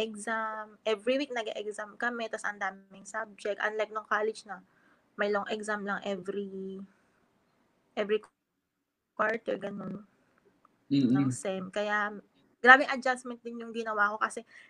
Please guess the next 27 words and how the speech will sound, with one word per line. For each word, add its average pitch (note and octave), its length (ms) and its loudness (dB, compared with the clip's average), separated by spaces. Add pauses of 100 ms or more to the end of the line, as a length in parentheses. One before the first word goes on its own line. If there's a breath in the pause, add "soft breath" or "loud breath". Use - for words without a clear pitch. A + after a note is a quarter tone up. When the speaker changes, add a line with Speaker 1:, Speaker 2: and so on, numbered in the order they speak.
(100)
Speaker 1:
tapos B3 240 8
hindi C4+ 240 -10
katulad A#3+ 240 -6
sa - 80 -8
U A3+ 160 -6
P G#3 160 -4
Baguio A3 400 4
na G#3+ 80 -6
may G3+ 240 -6
freedom G3+ 480 -4
ka G3+ 240 0
mag-choose F#3+ 720 -6
ng F#3+ 160 0
subject G3 480 -6
every G3+ 320 0
sem, G#3+ 240 -4
hindi G3 160 -12
katulad G3+ 320 -2
sa G3 160 -8
med F#3 160 -6
school G3+ 240 -8
na F#3 160 -8
naka-fix F#3 560 -2
na G3+ 160 4
yung - 160 4
Speaker 2:
<laughs> G#3+ 80 6
Speaker 1:
schedule. G3+ 480 -2